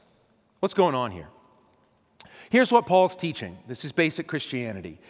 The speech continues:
You're saved, you're made right with God by grace through faith. We're saved not by working to earn God's favor, but we're saved because Jesus has worked on our behalf.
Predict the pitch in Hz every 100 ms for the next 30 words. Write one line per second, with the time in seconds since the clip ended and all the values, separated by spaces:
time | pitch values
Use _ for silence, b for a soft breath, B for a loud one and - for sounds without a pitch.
0 | B B B - 180 185 185 277 202 160
1 | 165 151 151 175 180 175 202 214 - 151
2 | 123 123 123 - - _ - 175 220 196
3 | 190 190 - - - - 151 - 151 110
4 | 101 - - _ _ B B 190 208 -
5 | 247 277 190 214 254 226 180 135 123 240
6 | - 254 240 208 156 196 202 185 170 170
7 | - - 180 185 247 277 - b b b
8 | - 190 190 - 196 190 - 180 180 127
9 | 101 156 180 175 170 147 131 117 131 156
10 | 175 - - B B 156 143 139 131 131
11 | 120 120 92 80 -